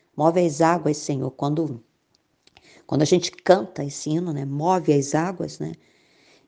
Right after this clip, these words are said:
É, é, é pra que as águas sejam movidas, né? Me lembra o cego lá que ficava esperando, né? O anjo mover as águas. E Jesus foi lá e, e trouxe o mover das águas até, até ele, né?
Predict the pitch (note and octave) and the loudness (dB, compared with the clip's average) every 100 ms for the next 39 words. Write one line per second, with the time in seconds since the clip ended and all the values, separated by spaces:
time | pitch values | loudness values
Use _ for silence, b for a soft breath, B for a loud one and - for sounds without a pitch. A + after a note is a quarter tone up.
0 | _ D3+ D3+ D3+ D3+ C#3 C#3+ C#3+ - D3 | _ 4 4 4 2 0 0 0 -4 -8
1 | D3+ D#3 D3 F3+ A#3 - _ - F#3 D#3+ | -6 -4 -2 -2 -8 -16 _ 2 4 4
2 | D#3+ G#3+ - B3 B3+ E4+ B3 - B3 - | 2 2 -2 -4 -2 -2 -2 -2 -6 -6
3 | D#3+ D#3+ F3+ C4+ - b b - E3+ D#3+ | -10 -10 -10 -10 -12 b b 0 4 4
4 | F#3+ C4+ - - G3 A3 G#3 E3 F#3 G#3 | 4 2 0 0 2 2 2 0 0 -6
5 | F3 E3 E3 E3 F#3 - G#3 D#3+ G#3+ G#3 | -8 -4 0 0 0 0 -2 0 -2 0
6 | F3 D#3+ E3+ F#3+ F3 F3 D3+ E3+ F#3 C#3+ | 2 4 4 2 2 2 4 2 0 -2
7 | E3+ G3+ G#3 - b b b b F3+ F#3+ | -4 -4 -4 -8 b b b b 4 4
8 | F3 - F#3+ - - A3+ F3+ F#3 D4 D3 | 4 0 -6 -6 -2 0 0 0 2 0
9 | - _ _ _ _ - F#3+ - G3+ A#3 | 0 _ _ _ _ -6 -6 -2 2 2
10 | D#4 - - - D3 _ _ _ - E3 | 0 -6 -10 -12 -14 _ _ _ -6 4
11 | F3+ C#3 B2 F3 G3+ E3+ D#3 D3 - D#3 | 4 4 6 6 6 0 -4 -4 -4 -6
12 | D#3 D3+ E3 D#3 E3 D#3 C#3+ G3 - D3+ | -6 -8 -10 -12 -8 -6 -8 -10 -16 -10
13 | D#3+ D#3 C#3 D3 D3 F3 | -4 -4 -4 -8 -4 -4